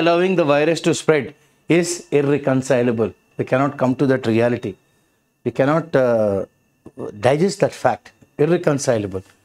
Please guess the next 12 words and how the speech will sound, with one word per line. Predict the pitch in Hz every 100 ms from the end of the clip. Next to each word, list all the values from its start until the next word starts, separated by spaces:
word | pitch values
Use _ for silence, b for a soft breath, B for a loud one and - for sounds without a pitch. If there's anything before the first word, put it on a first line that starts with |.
| b b b 143
with | 160 156
the | 143 131
efforts | - 208 208 - 143
of | 160 165 - _ _ _ 139 165
most | 233 262 - - 156 151
of | 185 - - - _ _ _ _ _ -
the | 143 156
rest | - - 214
of | 180
the | 147
world | 165 175
to | 165